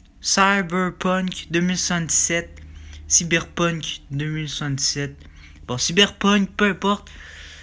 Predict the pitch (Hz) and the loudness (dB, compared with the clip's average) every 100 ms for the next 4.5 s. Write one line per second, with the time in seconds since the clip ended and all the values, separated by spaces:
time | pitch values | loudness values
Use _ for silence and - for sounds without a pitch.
0 | - - 156 - 151 196 185 156 - 220 | -14 -10 -10 -8 -4 0 0 -2 2 2
1 | 220 233 208 220 220 180 165 156 208 240 | 2 2 2 2 2 0 -2 2 4 6
2 | 240 202 - - - - - - - - | 6 2 -2 -6 -6 -8 -18 -20 -20 -20
3 | - - - - - - - 127 - 214 | -20 -20 -20 -20 -20 -18 -12 -12 -4 2
4 | 254 262 262 233 | 6 8 8 6